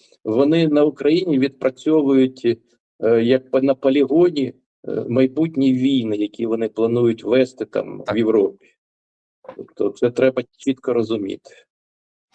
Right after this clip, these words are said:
Speaker 2: Так, я з вами погоджуюсь, тому говорити про те, що колись Росія буде іншою, ну, в принципі, немає підстав. В принципі, українців в цьому переконувати не треба. Головне, щоб європейці це розуміли.
Speaker 1: Да,
Speaker 2: Спасибі.
Speaker 1: тобто зараз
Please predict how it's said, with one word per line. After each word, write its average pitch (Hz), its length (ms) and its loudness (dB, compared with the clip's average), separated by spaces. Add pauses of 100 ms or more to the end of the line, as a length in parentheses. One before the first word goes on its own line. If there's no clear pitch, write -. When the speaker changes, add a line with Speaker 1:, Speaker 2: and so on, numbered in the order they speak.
(260)
Speaker 2:
Так, 160 280 0
я 151 140 -2
з 143 60 -6
вами 143 260 -2
погоджуюсь, 165 540 -2
тому 147 400 -4
говорити 147 420 -4
про 131 200 -6
те, 131 200 -4
що 117 240 -8
колись 147 440 -2
Росія 127 440 -4
буде 123 260 -6
іншою, 123 560 -6 (240)
ну, 160 100 -4
в 139 40 -6
принципі, 123 400 -8
немає 104 420 -6 (320)
підстав. 208 320 -2 (180)
В - 40 -20
принципі, 202 400 -2
українців 208 680 -2
в 135 40 -6
цьому 208 300 -2
переконувати 180 640 -2
не 151 100 -4
треба. 107 320 -4
Головне, 143 280 -4
щоб 135 200 -8
європейці 135 560 -4
це 110 140 -10
розуміли. 95 500 -10 (580)
Speaker 1:
Да, 123 100 0
Speaker 2:
Спасибі. 165 180 2
Speaker 1:
тобто 175 260 -4
зараз 214 360 0